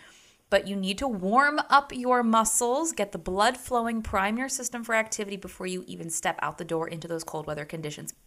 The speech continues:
Because once you do step out the door into the actual cold weather, depending on how extremely cold that it is, you are then also fighting against the temperature, the cold temperature that is trying to cool your muscles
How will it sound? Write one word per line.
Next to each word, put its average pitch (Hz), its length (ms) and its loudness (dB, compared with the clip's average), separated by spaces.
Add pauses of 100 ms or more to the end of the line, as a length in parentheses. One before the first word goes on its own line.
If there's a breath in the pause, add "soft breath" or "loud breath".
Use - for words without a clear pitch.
(100)
Because 285 280 2
once 262 180 -2
you 233 80 -4
do 285 200 -4
step - 180 -4
out 160 160 0
the 170 60 -8
door 156 240 -2
into 185 280 -8
the 175 140 -6
actual 160 360 -2
cold 170 420 -6
weather, 180 400 2
depending 165 340 -8
on 139 80 -4
how 190 240 0
extremely 190 420 -6
cold 180 280 -2
that 165 100 -2
it 170 100 -6
is, 311 280 -4
you 226 100 -2
are 226 120 -2
then 269 340 0 (100)
also 370 500 0
fighting 320 580 0
against 196 520 0
the 233 80 -2
temperature, 214 1040 0 (360 loud breath)
the 208 120 2
cold 254 720 8 (120)
temperature 208 640 2
that 185 180 0
is 175 100 -2
trying 196 280 2
to 196 200 -4
cool 277 680 0
your 196 280 6
muscles 180 760 4